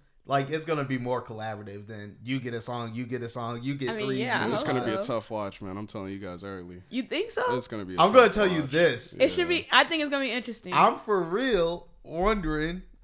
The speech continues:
Speaker 1: how the reception of Eminem is gonna be.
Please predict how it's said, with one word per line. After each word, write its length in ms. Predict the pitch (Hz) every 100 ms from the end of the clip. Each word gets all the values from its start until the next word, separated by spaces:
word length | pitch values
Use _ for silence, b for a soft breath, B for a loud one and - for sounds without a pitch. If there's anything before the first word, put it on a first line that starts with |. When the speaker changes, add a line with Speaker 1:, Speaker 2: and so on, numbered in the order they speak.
| -
Speaker 1:
how 260 | 147 156 165
the 160 | 160 147
reception 680 | 160 147 196 185 - 156
of 140 | 143 135
Eminem 540 | 143 151 196 190 180
is 140 | 180 175
gonna 220 | 180 175
be. 360 | - 175 254